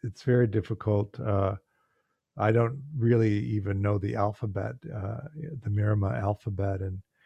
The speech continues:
when you get outside of the, the main cities, uh, none of the signs are in English. <clears throat> They're only in, uh, the, the Mi'kmaq language.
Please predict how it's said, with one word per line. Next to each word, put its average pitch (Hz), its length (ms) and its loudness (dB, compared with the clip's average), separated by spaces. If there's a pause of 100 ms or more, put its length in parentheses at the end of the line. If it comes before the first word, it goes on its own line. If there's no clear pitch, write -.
(260)
when 113 120 0
you 113 100 2
get 107 220 2
outside 110 640 0
of 95 180 -4
the, 98 240 -2 (140)
the 107 80 -4
main 101 280 0
cities, 107 560 0 (520)
uh, 107 180 -6
none 117 280 0
of 104 100 -2
the 98 80 -2
signs 107 460 -2
are 104 220 -6
in 123 220 -8
English. 117 520 -6 (140)
<clears throat> 127 520 -16
They're 127 180 -6
only 120 300 -2
in, 110 200 -4 (640)
uh, 107 240 -6 (640)
the, 120 360 -8 (760)
the 101 80 -4
Mi'kmaq 101 640 2
language. 101 640 0